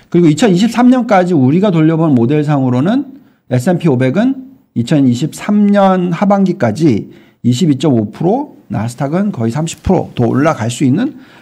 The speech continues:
그런 환경이다라고 저희는 생각합니다. 그다음에 이제, 어, 언젠가 주식을 뭐 세게 밀어야 되고 팔아야 된다 하는 타이밍이 올 때는 계속 얘기하지만 이 공포와 탐욕 지수가 팔십 근처로 올라가고,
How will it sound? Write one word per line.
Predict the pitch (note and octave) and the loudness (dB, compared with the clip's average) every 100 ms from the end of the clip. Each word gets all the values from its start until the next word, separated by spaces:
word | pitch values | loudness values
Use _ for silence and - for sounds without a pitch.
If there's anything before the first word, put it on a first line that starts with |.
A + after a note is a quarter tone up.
| _ | _
그런 | - F3 G3 | 0 2 2
환경이다라고 | G#3+ G#3+ F3 A2 G#2+ B2+ - - _ _ - A#2 C#3+ D#3+ E3+ | 0 -2 -2 -4 -6 -8 -14 -20 _ _ -4 -2 -2 -6 -8
저희는 | - A#2 A2 | -4 -4 -4
생각합니다. | C#3+ A#2+ B2+ D3+ A2 - _ - - - - - _ | -6 -6 -6 -6 -8 -16 _ -20 -20 -20 -20 -20 _
그다음에 | D#3+ E3+ F#3+ F3 | 2 4 4 4
이제, | C#3+ C#3+ C3+ B2+ - | 2 2 2 0 -4
어, | C#3 B2+ A#2+ A2+ - - - - | -6 -6 -8 -12 -14 -16 -18 -10
언젠가 | - B2+ F3 A#3 A#3 | -2 2 4 4 2
주식을 | C3 C3+ E3 D#3+ C#3 - | 2 0 2 0 -2 -4
뭐 | B2 | -4
세게 | A#2 G#3 F#3+ | -2 0 2
밀어야 | B2 C3 E3+ E3+ | 2 4 4 2
되고 | A#2+ A#2+ | 0 -6
팔아야 | - G3+ F#3+ | -6 -2 -2
된다 | C#3+ A#2+ A#2+ | -2 -2 -2
하는 | A#2 D#3+ D3+ | -4 -4 -4
타이밍이 | - G#3 G#3 F3+ | -4 -2 0 0
올 | B2 A#2 | 0 -2
때는 | F#3+ B2+ F3 C3 G2+ - - - | 0 2 2 0 -2 -12 -20 -16
계속 | - C#3+ G#3+ | -6 0 2
얘기하지만 | C#3+ D#3+ C#3 C3+ D3 F3 | 2 2 0 0 0 0
이 | B2 | 0
공포와 | B2+ B2 F3 | -2 -2 -4
탐욕 | D#3+ F3 E3+ | -2 -2 -2
지수가 | C3+ A#2+ C#3+ | -6 -8 -8
팔십 | - G3 G3+ D#3 - - - - | -4 -4 -4 -8 -10 -20 -20 -8
근처로 | A2 - D#3 C3 | -8 -4 -6 -4
올라가고, | B2 D3 A#2+ G2+ D3 - | -2 -2 -2 -6 -6 -6